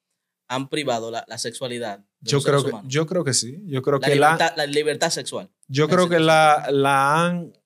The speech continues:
Speaker 2: eh, condicionado, la han, eh, que ha sido coercitivo en muchos casos.
Speaker 1: Sí.
Speaker 2: Yo nada más pienso en la época de los inquisidores,
Speaker 1: Ujú.
Speaker 2: que tú te topas con el famoso código o manual del inquisidor, eh,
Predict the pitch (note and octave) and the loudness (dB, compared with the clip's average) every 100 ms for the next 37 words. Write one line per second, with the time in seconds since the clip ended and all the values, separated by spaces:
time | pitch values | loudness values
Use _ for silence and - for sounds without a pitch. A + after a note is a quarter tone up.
0 | _ C#3+ C3+ C3 B2+ A#2+ A#2 A2+ D3 C#3+ | _ 0 2 2 2 2 0 -2 -2 0
1 | C3 C#3+ D#3+ D#3+ C3+ C3+ B2 C3 B2+ C3 | 0 0 2 2 2 0 0 2 2 4
2 | C#3+ D#3 D#3+ - _ _ _ C#3+ C#3 B2+ | 2 0 -4 -8 _ _ _ -4 -4 0
3 | C#3+ C#3 C#3+ C#3 E3 D#3 D3+ D3+ C#3 B2 | 4 4 4 2 2 0 0 0 2 0
4 | C3 B2 F3 D#3 C#3+ C#3+ C#3 - C#3 C3 | -2 0 2 2 0 -4 -8 0 0 0
5 | C#3+ D3+ - A#2+ B2+ C3+ C#3+ D#3 D#3+ D#3+ | -2 -6 -6 -6 -4 -2 0 0 -2 0
6 | E3+ F3+ F3+ E3 D#3 E3 D#3+ D#3 D3+ D3+ | 0 0 0 2 0 0 -2 0 -2 -4
7 | D3 E3 D3 B2 C3+ - - - B2+ D3+ | -2 0 2 0 0 -4 -8 -16 -16 -16
8 | - - B2 C#3 D3+ D#3 E3+ D3+ B2+ - | -12 -4 -2 0 0 2 0 2 0 0
9 | C#3 C3 B2+ B2 A#2+ A#2 A#2+ A#2+ C3+ D3+ | -2 -2 -2 -2 -2 -4 -2 0 0 0
10 | - E3 D#3 C3 - E3+ E3+ C#3+ C3 C3+ | 2 2 2 0 -2 0 2 2 2 0
11 | C3+ C3 C3 B2+ C#3 E3+ E3 D3 C#3+ C#3 | 0 0 0 2 2 2 0 -2 -4 -4
12 | B2+ C3 D3 C3+ B2+ B2+ B2 A#2 A#2 | -2 0 2 0 -2 -4 -4 -4 -6